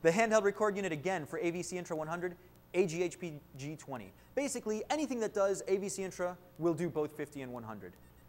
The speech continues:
Um, it, it's just if you want, you know, lighter bit rate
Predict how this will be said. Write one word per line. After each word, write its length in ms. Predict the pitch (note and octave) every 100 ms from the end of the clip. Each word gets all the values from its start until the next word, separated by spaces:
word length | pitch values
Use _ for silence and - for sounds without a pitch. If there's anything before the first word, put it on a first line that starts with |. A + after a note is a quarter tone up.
| -
Um, 300 | B2+ B2 A#2+ - - - -
it, 140 | D3 D3+
it's 180 | D3+ -
just 440 | E3+ D#3 - - - -
if 140 | C#3
you 100 | D3+
want, 260 | C#3+ C3+ C3 - - - - - - - - - -
you 100 | C#3
know, 180 | B2 G#2+ - -
lighter 560 | C3+ D3 D#3+ E3 E3+ - - - -
bit 180 | B2+ F#3+
rate 220 | F3+ F#3